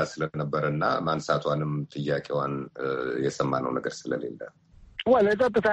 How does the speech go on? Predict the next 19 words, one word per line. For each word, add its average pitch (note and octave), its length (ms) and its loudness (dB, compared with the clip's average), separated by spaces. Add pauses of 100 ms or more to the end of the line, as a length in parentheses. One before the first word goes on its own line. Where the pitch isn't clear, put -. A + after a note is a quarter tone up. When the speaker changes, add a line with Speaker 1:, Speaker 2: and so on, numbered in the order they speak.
Speaker 2:
ጥበቃ F3+ 320 4 (100)
ምክር F3 300 4
ቤት F#3+ 260 6 (260)
ያለፈው F3 480 6
ሰኞ F3+ 360 4
ሳምንት፣ E3 640 4
እ፣ C#3 140 4 (300)
ጉዳዩን D#3+ 460 4
አንስቶ D3+ 380 2
ተነጋግረው C#3+ 580 4
ነበር። B2 380 4
ያው D3 200 6 (280)
በርካታ E3+ 440 4
ሀገሮች C3 360 4
ናቸው B2+ 260 2
ወደ B2+ 100 4
አስራ B2+ 180 2
አምስት C3 260 0
የሚሆኑት። D#3 480 4